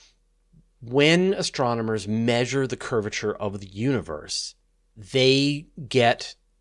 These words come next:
no curvature. They get that the universe is flat.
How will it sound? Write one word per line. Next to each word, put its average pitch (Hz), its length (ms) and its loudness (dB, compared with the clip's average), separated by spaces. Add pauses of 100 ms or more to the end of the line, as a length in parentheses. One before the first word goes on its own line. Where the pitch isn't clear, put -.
(340)
no 110 420 4
curvature. - 640 -8 (680)
They 127 280 0
get 113 400 0
that 101 140 -6
the 98 60 -14
universe 98 460 -6
is 87 340 -10 (160)
flat. - 560 0